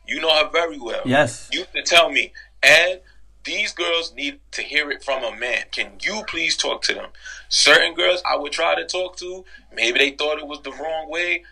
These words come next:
Speaker 1: but it, I never said anything out of that. But I used to be like, "Hey, you know what? If you need somebody to talk to, you could listen to me." And there were certain people that just did not understand that and just thought whatever they thought. But you know why I never cared, Drew? Because I knew the truth.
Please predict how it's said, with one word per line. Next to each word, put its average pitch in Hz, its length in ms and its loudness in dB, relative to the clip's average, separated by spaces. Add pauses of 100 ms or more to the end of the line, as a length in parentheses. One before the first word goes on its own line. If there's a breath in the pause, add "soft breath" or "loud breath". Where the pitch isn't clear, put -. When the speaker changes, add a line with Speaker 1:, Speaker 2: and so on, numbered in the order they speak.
(120)
Speaker 1:
but 123 140 -2
it, 117 120 2
I 120 160 2
never 131 220 2
said 131 200 2
anything 120 340 -4
out 120 160 2
of 117 80 -2
that. 110 260 -2
But 117 140 4
I 135 80 6
used 143 180 -2
to 139 80 -8
be 127 100 -6
like, 117 120 0
"Hey, 147 160 0
you 135 80 -14
know 147 120 -4
what? 156 180 -2
If - 40 -12
you - 60 -20
need 135 100 -4
somebody 135 400 0
to 117 60 -10
talk - 300 0
to, 160 200 -6 (320 loud breath)
you 127 100 -8
could - 160 -4
listen - 300 2
to - 160 -2
me." 101 160 -14 (220 soft breath)
And 117 100 2
there 123 80 0
were 120 60 -8
certain - 340 4
people 160 520 -2 (160 loud breath)
that - 160 0
just - 220 0
did 143 220 0
not 151 220 2
understand 147 580 2
that 127 220 4
and 185 120 0
just 113 240 -2
thought 135 220 4
whatever 127 240 2
they 120 140 2
thought. 147 280 0
But - 160 -4
you 117 80 -4
know 123 220 2
why 143 260 8
I 147 40 -10
never 151 220 -6
cared, 175 360 -4
Drew? 208 320 -10 (300 loud breath)
Because - 400 -4
I 170 260 8
knew 151 160 -10
the 117 80 -10
truth. - 460 -12